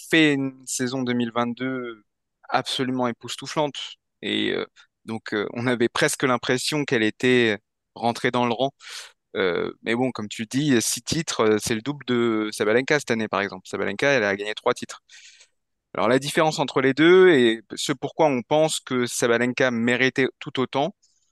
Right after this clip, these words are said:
si ce n'est plus, selon les, selon les avis, euh, d'être numéro un, c'est que Sabalenka a été bien plus performante en Grand Chelem. Elle a gagné, non seulement gagné un titre du Grand Chelem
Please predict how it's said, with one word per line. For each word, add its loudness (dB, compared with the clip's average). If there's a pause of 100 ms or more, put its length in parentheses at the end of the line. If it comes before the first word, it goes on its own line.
(200)
si -6
ce -4
n'est 2
plus, -4
selon -4
les, -4 (440)
selon -2
les 2
avis, -2 (440)
euh, 0
d'être 0
numéro 2
un, 4
c'est 0
que 0
Sabalenka 4 (140)
a 2
été 0
bien -2
plus -10
performante -2
en 0
Grand -2
Chelem. -6 (680)
Elle 0
a 4
gagné, 2
non 0
seulement 2
gagné 2
un 2
titre -6
du -8
Grand -2
Chelem -2